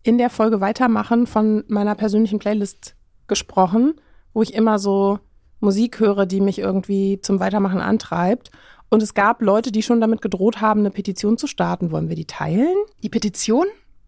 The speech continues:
Speaker 1: Die Playlist <laughs> vielleicht, bevor die Petition kommt und wir in Handschellen abgeführt werden.
Speaker 2: Hast du die Nachricht selbst geschrieben?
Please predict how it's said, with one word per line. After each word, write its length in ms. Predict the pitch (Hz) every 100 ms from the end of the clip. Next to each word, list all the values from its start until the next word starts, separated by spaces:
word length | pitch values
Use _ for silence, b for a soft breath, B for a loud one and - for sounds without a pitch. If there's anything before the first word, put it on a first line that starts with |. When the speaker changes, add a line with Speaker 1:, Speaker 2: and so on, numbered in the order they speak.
| _
Speaker 1:
Die 80 | 196
Playlist 600 | - 240 254 330 349 -
<laughs> 60 | 381
vielleicht, 400 | 339 359 392 339
bevor 260 | 302 247 269
die 80 |
Petition 560 | 330 339 330 285 330 285
kommt 360 | 214 214 494 339
und 140 | 262
wir 140 | 247
in 120 | 220 269
Handschellen 380 | 262 - 214
abgeführt 520 | 180 - 240 - 254 269
werden. 280 | 262 269 302
Speaker 2:
Hast 160 | 359
du 60 | 247
die 120 | 277
Nachricht 320 | 233 196 202
selbst 300 | 196 277 -
geschrieben? 500 | 349 - 339 339 339